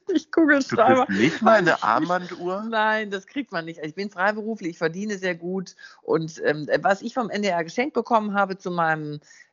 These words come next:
Speaker 1: äh, was war, meinem zwanzigsten Talkshow-Jubiläum, das war ja eine sehr schöne Dokumentation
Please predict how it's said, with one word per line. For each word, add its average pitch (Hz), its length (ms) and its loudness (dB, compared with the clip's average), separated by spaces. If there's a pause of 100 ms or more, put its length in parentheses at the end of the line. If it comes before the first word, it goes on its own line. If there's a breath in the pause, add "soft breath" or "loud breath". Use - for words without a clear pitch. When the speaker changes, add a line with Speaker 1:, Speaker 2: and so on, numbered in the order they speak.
(100)
Speaker 1:
äh, 143 120 -2
was 156 160 -6
war, 196 100 -4
meinem 160 260 0
zwanzigsten 247 640 -2
Talkshow-Jubiläum, 143 920 0
das 180 160 -2
war 202 140 4
ja 190 100 0
eine 175 180 -6
sehr 220 280 0
schöne 254 360 -4
Dokumentation 160 920 -4